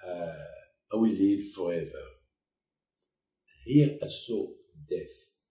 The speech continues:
Now I know there is Hashem. Sometimes with, with a story,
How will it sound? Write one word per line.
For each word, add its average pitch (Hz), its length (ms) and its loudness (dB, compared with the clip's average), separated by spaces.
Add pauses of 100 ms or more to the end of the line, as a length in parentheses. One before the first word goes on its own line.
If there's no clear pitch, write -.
(500)
Now 85 160 -14
I 85 60 -12
know 87 140 -8
there 78 120 -8
is 76 160 -6
Hashem. - 340 -16 (400)
Sometimes - 680 -2 (520)
with, 107 240 0 (960)
with 110 180 -2
a 131 80 -2
story, 123 480 -2